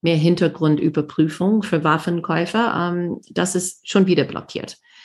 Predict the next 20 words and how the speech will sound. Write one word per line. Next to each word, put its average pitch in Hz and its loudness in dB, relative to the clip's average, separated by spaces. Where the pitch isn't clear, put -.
Und 185 4
dann 220 4
gab 226 2
auch 233 4
eine 190 2
Republikaner 180 -2
von 156 -6
Kentucky 208 0
im 196 4
Repräsentantenhaus, 190 0
Thomas 175 -2
Massie, 185 -2
und 226 2
er 247 2
hat 247 2
über 196 0
Twitter 202 -2
ein 185 0
Weihnachtsfamilienfoto 180 2
verbreitet 151 -2